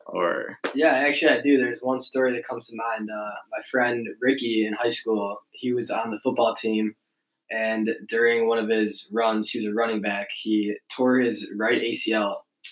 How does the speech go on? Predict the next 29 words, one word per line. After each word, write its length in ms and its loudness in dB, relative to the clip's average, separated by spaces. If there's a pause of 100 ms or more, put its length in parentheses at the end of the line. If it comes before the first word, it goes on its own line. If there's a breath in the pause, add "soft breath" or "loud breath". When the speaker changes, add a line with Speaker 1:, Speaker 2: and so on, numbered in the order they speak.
(420 loud breath)
Speaker 2:
and 380 -2
his 260 -6
family 400 4
went 240 2
through 160 0
some 460 0 (200)
financial 640 0
duress 560 0
and 140 -6
struggles 680 0 (440)
when, 420 0
uh, 260 -4
paying 240 -4
for 140 -2
this. 280 4
And 80 -2
I 60 2
remember 560 0 (640)
that 160 -2
his 640 0 (180)
family 640 2 (440)
had 180 -4
a 40 -2
lot 200 2
of 80 -2
struggles 520 0
for 640 -2
multiple 460 -2
months, 540 0